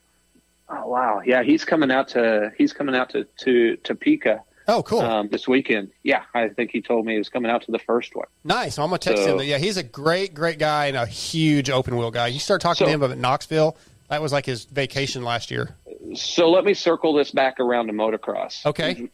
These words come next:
Speaker 1: regarding what you're talking about, sprint cars. So I come out of the sprint car world. I race motocross also most of my whole life. I started on dirt bikes when I was a kid and everything. But what I saw in the A S C S, for those of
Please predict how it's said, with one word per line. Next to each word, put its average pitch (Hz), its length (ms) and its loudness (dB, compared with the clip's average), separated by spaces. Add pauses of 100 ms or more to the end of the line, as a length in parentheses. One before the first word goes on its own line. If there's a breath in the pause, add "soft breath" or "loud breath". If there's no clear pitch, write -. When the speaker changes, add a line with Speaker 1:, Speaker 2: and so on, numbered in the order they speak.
(140)
Speaker 1:
regarding 135 520 2
what 120 180 -2
you're 120 80 -4
talking 123 280 -4
about, 113 160 -2
sprint 131 280 -8
cars. - 320 -10
So 120 200 -4
I - 20 -6
come 175 240 -6
out 208 140 2
of 185 80 2
the 143 60 -2
sprint 151 320 -6
car 135 200 2
world. 113 300 0
I 110 40 2
race 143 280 0
motocross 131 680 0 (460 soft breath)
also 131 460 0
most 117 300 -6
of 117 220 -4
my 113 140 -6
whole 123 200 0
life. 104 340 0
I 104 60 -2
started 117 360 0
on 104 140 -2
dirt 107 200 -2
bikes 101 380 -4
when 107 100 -8
I 110 60 -4
was 101 140 -4
a 104 40 -12
kid 101 380 -2
and 92 160 -8
everything. 98 460 -4 (400 loud breath)
But 151 200 2
what 160 180 4
I 185 180 2
saw 170 640 2 (340)
in 131 140 -2
the 131 160 -2
A 143 220 4
S 165 100 -2
C 143 320 2
S, 120 340 -2
for 110 120 -4
those 113 280 -2
of 107 80 -8